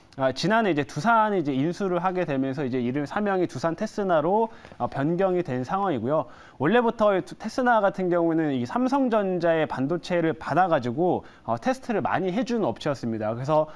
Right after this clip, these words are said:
삼성전자의 파운드리 쪽하고 굉장히 밀접한 연관을 갖고 있는, 어, 그런 업체에다가, 업체가 이 두산 테스나다, 이렇게 좀 봐주시면 되겠습니다. 그래서 이런 후공정 관련된 사업들을 하고 있다는 점 참고를 해주시고요. 자, 다음 화면 봐볼게요. 다음 보시면,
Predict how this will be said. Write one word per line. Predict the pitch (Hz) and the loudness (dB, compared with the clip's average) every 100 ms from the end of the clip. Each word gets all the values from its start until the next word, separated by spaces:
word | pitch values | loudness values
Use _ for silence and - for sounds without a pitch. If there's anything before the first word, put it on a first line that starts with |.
| - | -14
삼성전자의 | - 247 247 262 226 208 175 | -4 0 2 2 2 2 2
파운드리 | 160 - 254 247 214 190 | 0 0 2 2 0 -2
쪽하고 | 180 - 165 | -4 -2 -2
굉장히 | 131 147 139 | 0 -2 0
밀접한 | 135 - 214 - 180 139 | 0 0 -2 0 -2 0
연관을 | 113 156 190 180 | 0 0 2 0
갖고 | 165 120 156 143 | -2 -4 -2 0
있는, | 151 196 233 233 - - | 0 0 -2 -4 -14 -8
어, | 120 117 | -4 -2
그런 | - 170 | 0 0
업체에다가, | 131 - - 143 123 127 143 - - | 0 -2 -4 -2 0 0 -2 -6 -12
업체가 | 123 - 175 127 139 | -10 -4 -2 0 0
이 | 123 | -2
두산 | - 147 151 | -4 -4 -4
테스나다, | 202 - 185 135 143 | -4 -2 0 2 2
이렇게 | 117 139 139 | 2 -2 -4
좀 | 143 | -8
봐주시면 | 131 127 131 127 135 127 | -4 -2 -2 -4 -4 -4
되겠습니다. | 120 135 131 120 107 101 139 214 - - - | -4 -4 -4 -4 -4 -2 -2 -4 -8 -20 -8
그래서 | 123 | -4
이런 | 131 143 | -2 -2
후공정 | 139 220 247 226 214 | -2 -2 0 2 0
관련된 | 143 151 156 | 0 2 0
사업들을 | 143 196 185 175 160 | 2 0 2 0 0
하고 | 202 202 | 0 0
있다는 | 151 160 156 147 | 0 0 2 0
점 | 135 | -2
참고를 | 123 196 175 156 | -4 -4 0 0
해주시고요. | 170 180 - 117 120 - | -2 -4 -4 -2 -2 -4
자, | - | -10
다음 | - 165 185 | 0 2 2
화면 | 175 160 | 0 0
봐볼게요. | 131 110 113 110 110 180 - - - - _ - _ _ _ _ - - - - | -2 -4 -6 -6 -6 -8 -14 -20 -20 -20 _ -20 _ _ _ _ -20 -20 -20 0
다음 | 170 170 | 2 2
보시면, | 143 160 185 120 | 0 2 2 2